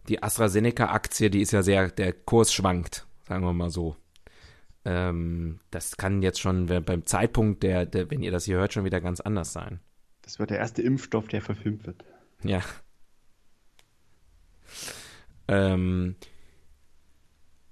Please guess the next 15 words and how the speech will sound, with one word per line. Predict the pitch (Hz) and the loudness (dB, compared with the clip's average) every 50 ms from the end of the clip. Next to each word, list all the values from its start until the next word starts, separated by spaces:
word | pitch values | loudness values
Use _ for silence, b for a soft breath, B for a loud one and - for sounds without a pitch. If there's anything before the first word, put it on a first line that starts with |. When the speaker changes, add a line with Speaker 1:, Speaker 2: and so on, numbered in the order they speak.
| - _ | -8 _
Speaker 1:
was | 110 123 135 151 | 6 6 8 8
ist | 160 - - - | 6 2 4 6
out? | 120 127 156 - - - - - - - _ _ - - - 127 | 8 8 8 6 4 -2 -8 -8 -12 -20 _ _ -14 -4 -2 0
Äh, | 131 131 131 131 | 2 4 2 2
bei, | 117 127 123 127 131 131 | 4 4 6 6 6 4
bei | - - 127 127 | 4 4 4 4
Tunneln. | 123 - 143 139 139 143 143 147 147 143 - - | 4 2 2 2 2 2 2 2 0 -2 -2 -2
Ich | 123 - - | -4 -4 0
glaube, | - 117 117 113 120 131 131 143 135 | 4 8 10 10 10 10 10 10 10
so | 113 123 123 | 10 8 8
diese, | 110 123 120 110 113 117 113 110 110 113 110 107 110 110 - b b b b b b b b b - - - | 8 6 6 6 8 8 8 8 8 6 4 4 2 -2 -6 b b b b b b b b b -20 -4 0
diese | 120 113 104 113 | 2 4 6 4
ganz, | - - 107 110 127 135 - - - - - _ _ _ _ _ _ _ _ _ _ _ _ _ | 4 4 2 2 2 2 0 -2 -2 -4 -10 _ _ _ _ _ _ _ _ _ _ _ _ _
diese | - 110 110 98 107 - - - - | 2 4 6 8 6 6 4 0 4
Oldschool | - 135 120 127 139 147 151 - - - - - - - - 123 117 120 123 123 120 120 117 117 117 113 113 113 113 113 113 113 | 8 12 12 12 12 10 8 4 0 -2 -2 -4 -8 -6 -2 0 4 6 8 8 8 10 10 10 10 8 8 8 6 6 4 0